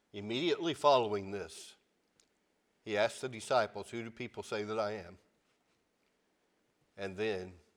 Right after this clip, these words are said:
he asks them, "Who do you say that I am?" And Peter says, "The Christ of God, the Messiah."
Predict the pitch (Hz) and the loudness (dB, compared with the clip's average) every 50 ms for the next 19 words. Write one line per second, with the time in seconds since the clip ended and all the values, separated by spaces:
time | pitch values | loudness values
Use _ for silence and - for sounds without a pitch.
0 | _ _ _ _ _ - 113 104 95 92 95 95 - - 104 98 92 90 - _ | _ _ _ _ _ -10 -6 -2 0 0 0 -2 -4 -12 -12 -12 -12 -14 -18 _
1 | _ _ _ _ _ _ _ _ _ _ - 104 104 101 98 98 95 101 117 131 | _ _ _ _ _ _ _ _ _ _ -10 -8 -8 -6 -6 -8 -6 -2 -2 -2
2 | 131 123 - - 98 90 85 87 92 87 87 90 90 87 87 87 85 85 92 - | -2 -2 -2 -2 -2 -2 -2 -2 -2 -2 -2 -2 -4 -4 -6 -8 -8 -12 -14 -18
3 | _ _ _ _ _ _ _ _ _ _ _ _ _ _ _ _ _ _ _ _ | _ _ _ _ _ _ _ _ _ _ _ _ _ _ _ _ _ _ _ _
4 | - 87 87 87 - - 127 117 92 90 82 - - 95 87 85 87 85 82 87 | -18 -16 -16 -14 -8 -6 -6 -6 -6 -8 -10 -10 -10 -10 -10 -10 -14 -18 -20 -20
5 | - - _ _ _ _ _ _ _ _ _ _ _ _ _ _ _ _ _ _ | -20 -20 _ _ _ _ _ _ _ _ _ _ _ _ _ _ _ _ _ _
6 | _ - - 82 - - - 95 90 98 101 - - - 107 92 82 82 90 82 | _ -18 -18 -18 -14 -8 -4 -4 -2 -2 -4 -6 -12 -12 -12 -12 -12 -12 -12 -12
7 | 78 78 - - _ _ _ _ _ _ _ _ _ _ _ _ _ _ _ _ | -12 -12 -16 -20 _ _ _ _ _ _ _ _ _ _ _ _ _ _ _ _
8 | _ _ _ - - 95 92 87 - - 92 80 82 85 80 | _ _ _ -18 -16 -16 -14 -14 -10 -10 -10 -10 -10 -16 -20